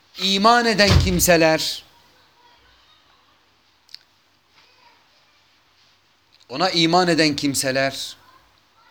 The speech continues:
ne yaptılar bu kelimeyi söylemekle?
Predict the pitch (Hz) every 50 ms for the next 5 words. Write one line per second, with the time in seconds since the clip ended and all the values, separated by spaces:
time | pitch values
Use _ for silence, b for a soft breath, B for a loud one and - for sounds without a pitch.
0 | _ _ _ _ _ _ _ _ _ _ _ _ _ _ 117 156 180 180 165 -
1 | - - 151 147 139 123 123 139 - - 156 139 143 143 147 147 143 - - 143
2 | 135 131 127 131 123 - - 127 131 131